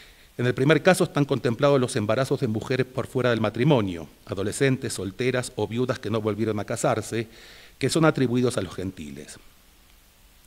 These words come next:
En el segundo, la figura del gentil se incorpora a la del misti, el gamonal violador de las mujeres de la comunidad.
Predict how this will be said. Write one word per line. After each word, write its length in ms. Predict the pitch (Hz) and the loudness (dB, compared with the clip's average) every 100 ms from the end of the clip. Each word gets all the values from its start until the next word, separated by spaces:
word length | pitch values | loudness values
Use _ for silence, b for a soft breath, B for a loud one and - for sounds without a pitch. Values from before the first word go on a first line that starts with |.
| - - | -8 0
En 100 | 131 | 0
el 80 | |
segundo, 360 | 127 147 170 170 | 4 4 6 4
la 120 | 151 | 2
figura 300 | 113 117 139 | 0 0 2
del 120 | 127 | 2
gentil 560 | 131 120 107 151 170 180 B B B B B | 2 -2 0 0 0 -2 B B B B B
se 160 | - 127 | -4 -2
incorpora 580 | 120 117 113 147 147 | 0 -2 0 2 4
a 20 | 139 | 4
la 100 | 110 | 2
del 180 | 117 | 2
misti, 540 | 147 143 - - 82 78 B B B | 2 0 -4 -14 -18 -18 B B B
el 140 | 110 | -6
gamonal 480 | 107 110 113 131 147 | -2 0 2 2 2
violador 400 | 139 127 113 139 | 2 2 2 0
de 80 | 139 | 0
las 160 | 120 104 | 0 -2
mujeres 320 | 101 123 120 | -4 -2 -2
de 60 | |
la 100 | 110 | -2
comunidad. 580 | 104 98 101 101 92 76 | -2 -2 -4 -4 -4 -8